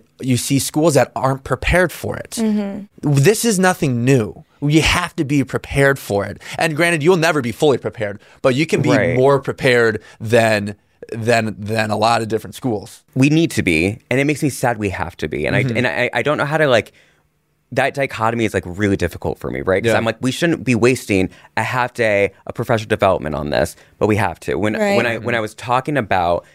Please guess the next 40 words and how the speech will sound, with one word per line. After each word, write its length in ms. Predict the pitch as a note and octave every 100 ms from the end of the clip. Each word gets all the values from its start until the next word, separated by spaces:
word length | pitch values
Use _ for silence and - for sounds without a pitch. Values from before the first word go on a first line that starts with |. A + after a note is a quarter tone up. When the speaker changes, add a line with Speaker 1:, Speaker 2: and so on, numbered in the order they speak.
| _ _
Speaker 3:
this 160 | G#2 G#2
incident 400 | F#2 F2+ F2+ -
online, 560 | F2 F2 D#2+ E2 D#2+ - -
I 100 | G2+
was 120 | G2+
getting 180 | A#2+ A#2
these 100 | G2
comments 400 | - F#2+ F#2+ E2
from 160 | E2
people, 320 | E2 E2 C#2+ C#2
and 100 | F#2+
they 40 |
were 140 | F2+ E2
devastating. 520 | - F#2 E2 - D2
There 100 | F2
was 120 | F2+
a, 240 | - C#2+ -
a 80 | F#2+
school 260 | - A#2+
nurse 220 | A2+ G#2 -
who 60 |
was 80 | F#2+
like, 120 | G2
"Yeah, 140 | A2+ A2
I 80 | G2
did 140 | G2+
an 100 | G2
entire 320 | F#2+ G2+ F#2+
thing 140 | F#2 F2+
on 100 | F#2
how, 160 | D#2
how 140 | - G2+
to 160 | F2
stop 260 | - D2 D2
the 80 | -
bleeding." 460 | A#1 A1+ G#1 - -
And 80 |
I 40 | G#2+
was 100 | A2
like, 160 | G#2+